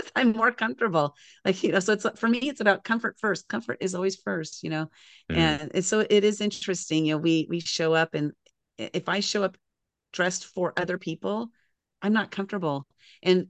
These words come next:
Speaker 1: it can be sensed, you know, when we're not comfortable, it is sensed by other. So I would rather dress for comfort and then,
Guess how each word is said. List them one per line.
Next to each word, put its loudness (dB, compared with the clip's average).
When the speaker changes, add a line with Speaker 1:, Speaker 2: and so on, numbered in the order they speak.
Speaker 1:
it 0
can 2
be 0
sensed, -4
you 0
know, -2
when 0
we're -2
not 0
comfortable, -4
it -2
is -6
sensed -6
by -2
other. -8
So 0
I 8
would 0
rather 6
dress -2
for -6
comfort 2
and 0
then, 2